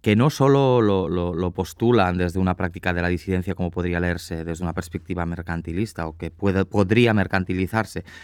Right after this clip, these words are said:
sino cuando uno reconoce que ese propio sistema político ha condicionado y condiciona su vida, y lo habla desde la primera persona, es ahí donde podemos, eh, eh, ejercer una crítica real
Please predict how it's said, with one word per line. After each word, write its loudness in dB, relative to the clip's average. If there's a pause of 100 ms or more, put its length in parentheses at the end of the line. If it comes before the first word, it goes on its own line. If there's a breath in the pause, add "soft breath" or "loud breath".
(560 loud breath)
sino 4
cuando 2 (240)
uno 8
reconoce 0
que 0
ese 0
propio 0
sistema 0
político 2
ha 0
condicionado 2
y 2
condiciona 2
su -2
vida, 0 (320)
y 2
lo 6
habla 2
desde 0
la -2
primera 0
persona, -4
es -6
ahí 2
donde -4
podemos, -12
eh, -12 (1700)
eh, -14 (200)
ejercer -2
una 2
crítica -2 (580 soft breath)
real -2